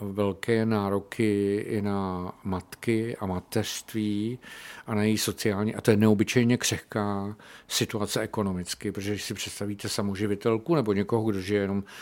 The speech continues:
s partnerem, má jedno, dvě děti a, mm, já nevím, hypotéku nebo na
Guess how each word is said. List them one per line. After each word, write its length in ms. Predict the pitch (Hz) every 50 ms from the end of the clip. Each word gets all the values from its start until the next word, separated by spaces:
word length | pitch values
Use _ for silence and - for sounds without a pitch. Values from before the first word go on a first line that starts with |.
| - -
s 80 | - -
partnerem, 520 | - 104 98 95 - - 110 104 107 104
má 320 | 104 104 98 95 98 104 - - - -
jedno, 540 | 123 110 101 90 95 98 98 98 92 92 -
dvě 220 | 104 98 101 101 98
děti 540 | 87 95 92 90 - - - 127 127 131 127 - - - - - - - -
a, 300 | - 107 95 92 92 90 -
mm, 520 | - - 117 101 98 98 95 95 92 95 95
já 140 | 92 90 90
nevím, 340 | 92 90 87 92 95 90 90
hypotéku 560 | 98 104 - 107 - - 98 92 - - 110
nebo 180 | 107 95 92 95
na 180 | 95 92 95